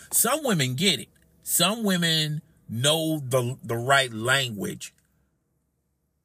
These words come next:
to, to motivate a, a man. And there's no arguments. There's a lot of patience and understanding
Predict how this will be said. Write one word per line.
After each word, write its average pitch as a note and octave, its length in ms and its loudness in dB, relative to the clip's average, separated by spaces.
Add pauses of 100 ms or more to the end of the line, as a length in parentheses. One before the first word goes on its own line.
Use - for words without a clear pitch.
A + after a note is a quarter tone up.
(500)
to, C3+ 320 -2 (1200)
to D#3 140 2
motivate C3 840 2 (340)
a, A#2 180 2
a A2 140 -4
man. A2 460 0 (800)
And C3 180 2
there's D3+ 240 2
no C#3+ 240 2
arguments. D#3+ 760 0 (1900)
There's A2+ 180 0
a C#3+ 80 -2
lot D#3+ 240 4
of E3 100 -6
patience F3+ 480 0
and D#3 180 -6
understanding D#3+ 920 -2